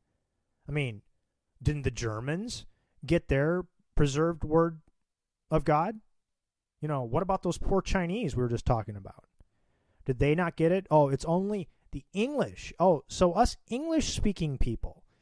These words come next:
we're the elite ones, right? We're the ones that God re-inspired and preserved his word.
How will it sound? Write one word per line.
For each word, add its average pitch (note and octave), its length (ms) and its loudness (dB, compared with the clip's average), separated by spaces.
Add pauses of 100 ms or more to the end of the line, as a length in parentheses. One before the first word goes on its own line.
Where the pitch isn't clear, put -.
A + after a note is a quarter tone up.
(300)
we're G3 500 6
the B3 160 4
elite D3 320 4
ones, A2 360 -6
right? C3+ 260 2
We're F#3 220 8
the D#4+ 100 6
ones D3+ 420 4
that A#2+ 180 -2
God C3+ 360 6 (180)
re-inspired D3+ 1200 0
and C#3 200 -6
preserved D3 480 0
his A#2+ 180 -2
word. A2+ 360 -4